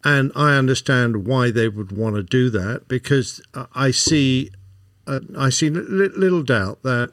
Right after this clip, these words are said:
the Ethiopian report colors the report in favor, uh, of their crew, uh, and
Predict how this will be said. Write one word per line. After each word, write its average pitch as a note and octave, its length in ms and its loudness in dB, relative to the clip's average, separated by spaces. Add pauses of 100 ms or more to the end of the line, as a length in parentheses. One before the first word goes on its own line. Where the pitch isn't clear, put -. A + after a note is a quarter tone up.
the C3 460 -8
Ethiopian B2+ 1040 2
report A#2 460 -2 (420)
colors A2+ 600 0
the A#2+ 140 -4
report G#2+ 520 -2
in A#2 220 0
favor, G#2 720 0 (560)
uh, A2 240 -4 (100)
of A2+ 260 -4
their A2 200 0
crew, C3+ 500 2 (460)
uh, A#2+ 460 0 (160)
and A#2+ 440 0